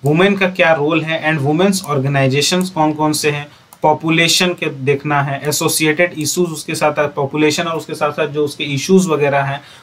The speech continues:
उसको देखना है, Poverty को देखना है, पॉवर्टी एक अलग topic ही है। साथ ही साथ जो developmental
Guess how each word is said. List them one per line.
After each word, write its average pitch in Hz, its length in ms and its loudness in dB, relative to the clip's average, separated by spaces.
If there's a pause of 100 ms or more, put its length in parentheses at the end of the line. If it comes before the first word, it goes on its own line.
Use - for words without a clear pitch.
(100)
उसको 156 300 0
देखना 143 420 0
है, 131 180 -4 (300)
Poverty 170 520 4
को 190 100 2
देखना 151 340 -2
है, 147 120 -2
पॉवर्टी 147 380 0
एक 160 140 -4
अलग 151 360 -2
topic 135 400 0
ही 175 160 -2
है। 151 140 -2
साथ 143 320 0
ही 165 40 -6
साथ 180 200 0
जो 160 180 -8
developmental 143 800 -2